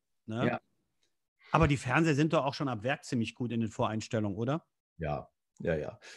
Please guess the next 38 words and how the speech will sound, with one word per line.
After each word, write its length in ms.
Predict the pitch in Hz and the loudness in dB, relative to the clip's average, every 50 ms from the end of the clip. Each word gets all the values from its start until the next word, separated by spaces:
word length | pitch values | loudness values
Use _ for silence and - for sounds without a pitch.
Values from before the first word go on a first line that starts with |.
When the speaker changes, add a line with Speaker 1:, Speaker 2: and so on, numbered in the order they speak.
| - _ _ | -20 _ _
Speaker 2:
Also 220 | - 110 104 107 113 | 2 4 4 6 6
das, 260 | 104 117 117 - - | 6 6 6 6 6
das 220 | - 117 117 117 | 6 6 6 6
sehe 160 | - 120 120 - | 6 4 4 4
ich 440 | - 110 - - - - - - - - | 4 0 -4 -6 -12 -14 -14 -14 -4 0
auch 200 | 98 95 87 - | 2 2 2 2
so. 280 | - - 78 73 76 - _ _ - | 0 -2 -2 -2 -2 -8 _ _ -6
Das 220 | - 104 - - | -6 -6 -6 -2
zumindest 420 | - 131 120 120 120 110 104 - - | 0 2 4 4 2 2 0 2 2
die 220 | 113 110 110 110 | 4 4 4 2
Testgeräte, 640 | - 120 113 - - - 107 101 107 107 - 104 | 0 -2 -2 -2 -2 0 4 6 6 6 6 2
die 120 | 85 95 90 | -2 -2 -4
ich 260 | - 117 - - - - - - - - - - - _ _ | -4 -4 -6 -10 -18 -20 -20 -20 -20 -20 -20 -20 -20 _ _
getestet 560 | - 98 - - 113 117 - - - 104 101 113 | -2 0 2 4 2 2 2 0 -8 -4 0 2
habe, 500 | 104 101 104 104 104 101 92 - - - - | 4 6 8 8 8 8 6 4 2 -4 -4
die 160 | - 110 104 | -2 -2 0
sind 260 | 87 101 113 127 127 - | 2 2 0 0 0 -2
schon 580 | - 104 98 101 104 104 101 98 95 - _ _ _ _ _ _ _ _ _ | 0 4 6 6 8 6 6 4 0 -4 _ _ _ _ _ _ _ _ _
sehr 380 | - - 87 104 104 104 107 104 | -8 -2 4 8 8 8 8 6
straight 380 | - - - - 92 95 92 | 2 -2 2 4 4 4 4
in 120 | - 92 90 | 2 -2 -2
die 80 | 95 | 0
richtige 360 | 90 92 90 - 95 90 90 87 | 0 0 -2 -2 0 0 2 2
Richtung. 240 | 87 85 - 87 | 0 0 -2 -4
Es 100 | 87 - | -2 2
geht 200 | - 185 180 - | 4 2 4 4
wirklich 220 | - 175 175 143 123 | 2 0 0 0 -2
so 100 | - - | 0 2
um, 140 | 120 117 107 | 2 2 2
um 160 | - 120 117 | 2 2 4
das 180 | 117 110 - | 4 4 6
letzte 300 | 117 113 110 - - 104 | 4 2 2 2 -2 -4
Quäntchen, 540 | 90 - 98 92 87 95 - - 76 73 71 | -2 2 2 2 2 2 0 -2 -2 -2 -4
das, 360 | - 87 - - - - - - | -6 -8 -8 -10 -14 -14 -8 -2
äh, 200 | - 101 95 92 | 0 2 4 4
beim 240 | 87 85 90 87 87 | 4 2 0 0 0
Kalibrieren 580 | 85 95 85 85 82 90 85 82 80 78 78 76 | -2 -2 -2 -2 -2 0 0 0 0 0 -2 -4
ist. 160 | - 85 | -8 -10